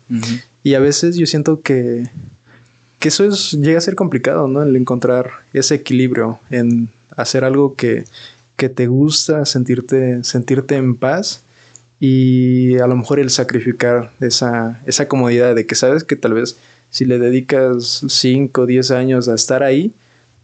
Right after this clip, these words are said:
Speaker 2: pero no te sientes a gusto porque, pues no sé, económicamente te va bien, pero no te sientes a gusto, de que no estás en tu, en tu ambiente, en tu lugar.
Speaker 1: Estaba, precisamente el libro que te digo que me, que estaba leyendo,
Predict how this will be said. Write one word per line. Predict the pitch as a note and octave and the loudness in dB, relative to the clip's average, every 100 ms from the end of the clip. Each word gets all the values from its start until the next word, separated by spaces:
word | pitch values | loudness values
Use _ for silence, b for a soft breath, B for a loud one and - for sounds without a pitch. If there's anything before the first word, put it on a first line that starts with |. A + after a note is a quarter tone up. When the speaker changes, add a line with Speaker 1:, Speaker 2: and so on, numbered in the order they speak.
| - | -2
Speaker 2:
pero | B2+ C3 | 0 2
no | D3 | 0
te | D#3 | -2
sientes | E3 D#3+ D#3+ | -2 0 0
a | |
gusto | C3+ D3+ D#3 B2+ B2 - _ _ | 2 0 0 -2 -2 -8 _ _
porque, | B2 A#2+ - B2 B2 B2 B2+ - _ _ _ _ | -4 -4 -2 -2 0 -4 -8 -14 _ _ _ _
pues | - B2+ | -2 0
no | D3 | 0
sé, | - D#3+ | 0 0
económicamente | B2+ C#3 D#3 D#3 D3+ D3+ | 0 0 0 0 0 -2
te | C#3 | 0
va | C3+ | 2
bien, | C#3 D#3+ F#3 B B B | 2 0 -4 B B B
pero | - C3+ | -2 0
no | C#3+ | -2
te | |
sientes | - E3 D#3 | -4 -2 0
a | |
gusto, | C3+ C#3+ - C3 B2+ _ | 0 0 -2 -8 -10 _
de | C3 B2 | -10 -6
que | A#2+ | -2
no | B2+ C3 | 0 2
estás | C3 C#3 C3 | 0 0 0
en | C3 | 0
tu, | B2+ A#2 A#2 B2 - - | 2 0 -2 -6 -18 -6
en | B2+ | -2
tu | B2+ | 0
ambiente, | A#2+ C3+ B2+ | 2 0 0
en | A#2+ | -2
tu | A#2+ | 0
lugar. | A#2+ B2+ - - - B2+ | 0 0 -2 -12 -8 -6
Speaker 1:
Estaba, | - B2 C3 B2+ G2+ D2+ - | 0 0 2 2 0 0 -2
precisamente | A2+ A2+ B2+ A#2 | -2 0 2 2
el | A2+ | 2
libro | G#2+ G#2 | 2 0
que | - | -2
te | - | -2
digo | F#2 F#2 F#2+ | 0 0 -2
que | D2 | -4
me, | C2+ F2+ - - | -4 -4 -4 -6
que | |
estaba | F2 G2+ | -4 -2
leyendo, | G#2 F2 D#2 G2+ | 0 -2 -2 -4